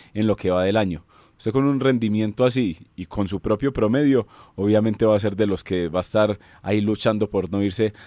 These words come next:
a la segunda categoría para el dos mil veinticinco, porque vea que más o menos usted para que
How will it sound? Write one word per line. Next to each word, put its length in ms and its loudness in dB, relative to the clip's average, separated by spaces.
a 100 -4
la 100 -2
segunda 380 -4
categoría 800 -2
para 180 0
el 100 -6
dos 160 -4
mil 200 -6
veinticinco, 580 -6
porque 480 -6
vea 160 6
que 340 0
más 340 -4
o 60 0
menos 400 0
usted 360 -2
para 500 2
que 840 -2